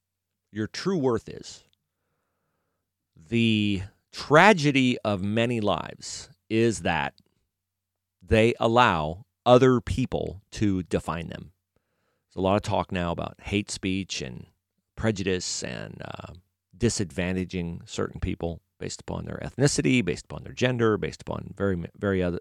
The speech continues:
various other characteristics. If you keep in mind,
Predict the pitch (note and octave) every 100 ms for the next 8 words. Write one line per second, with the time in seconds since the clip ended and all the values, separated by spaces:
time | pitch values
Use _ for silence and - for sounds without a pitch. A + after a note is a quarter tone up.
0 | - A2 G#2+ G2 F2+ - G2+ F2+ - F2
1 | - - _ _ _ _ _ _ _ _
2 | _ _ _ _ _ _ _ _ _ _
3 | _ _ _ _ _ _ _ - F#2 A#2
4 | G#2+ - - G3+ - - D3+ C3 A#2 A#2
5 | C#3 A#2+ E2 D#2 F2